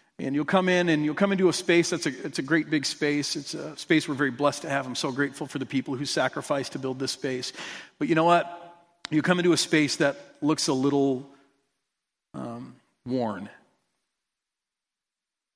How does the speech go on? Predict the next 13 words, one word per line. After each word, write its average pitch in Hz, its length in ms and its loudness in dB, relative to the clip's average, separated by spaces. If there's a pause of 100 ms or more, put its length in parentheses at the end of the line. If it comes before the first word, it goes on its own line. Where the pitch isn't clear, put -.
(140)
You 131 60 -10
know, 147 60 -6
I 147 80 -4
love 143 280 4
the 143 80 -2
red 143 160 2
carpet 131 300 0
as 113 100 -4
much 127 180 -2
as 117 100 -4
anyone. 113 500 -4 (1600)
Um, 127 340 -2 (1800)
but 160 180 2